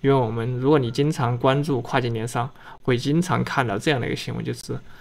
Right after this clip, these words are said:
什么什么样的卖家的号又被封掉了，然后它上面的知识产权还有一些税收非常的完善，你稍微有不注意，那你的号的话可能就会有一定的风险。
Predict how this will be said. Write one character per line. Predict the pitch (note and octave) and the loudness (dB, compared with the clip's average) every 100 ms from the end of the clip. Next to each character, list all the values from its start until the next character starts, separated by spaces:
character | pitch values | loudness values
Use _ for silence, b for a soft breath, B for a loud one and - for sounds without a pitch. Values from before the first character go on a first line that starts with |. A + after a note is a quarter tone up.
| b | b
什 | - B2 | -6 0
么 | C#3 | 0
什 | D#3 | 2
么 | C#3 | 2
样 | C#3+ | 2
的 | C3+ | 2
卖 | C#3+ C3 | 2 2
家 | A#2+ | 2
的 | A#2 | 0
号 | - B2+ | 0 0
又 | A#2 C3+ | 2 2
被 | B2 A2 | 2 0
封 | - B2+ | -2 0
掉 | C3+ A#2 | 2 2
了， | A2 - - | -2 -8 -4
然 | A#2+ | -4
后 | |
它 | - | -2
上 | C3+ D3 | 0 0
面 | B2 | 0
的 | A2+ | -2
知 | - D3+ | -2 -4
识 | D#3 C#3 | -4 -4
产 | B2+ A#2 | -4 -6
权 | A#2+ - A#2 C#3 b b b | -6 -8 -8 -10 b b b
还 | - B2 | 0 4
有 | B2 B2 | 6 4
一 | |
些 | B2 C3+ | 2 0
税 | - G#3 C3+ | 4 6 6
收 | - | 6
非 | F3+ | 2
常 | F3+ | 4
的 | A#2+ | 0
完 | G#2 A#2+ | -2 -4
善， | C3+ A#2 | -6 -8
你 | - | -8
稍 | - - C3+ | -6 2 4
微 | D3 B2+ | 6 4
有 | F2+ | 0
不 | - B2 | -2 -6
注 | - B2+ | -4 -4
意， | A#2+ A2+ - b b b - | -4 -6 -10 b b b -4
那 | A#2+ | -4
你 | A2 | -4
的 | - | -6
号 | - B2+ | -4 -4
的 | A#2 | -4
话 | A#2 - - B B B B - | -6 -8 -8 B B B B -18
可 | - A#2 | -4 -2
能 | A#2 | 0
就 | B2+ | 0
会 | A#2 A#2 | 0 0
有 | A2+ | -2
一 | G#2 | -2
定 | A#2+ | -4
的 | A#2 | -4
风 | - B2+ | -4 -4
险。 | - A#2+ | -4 -8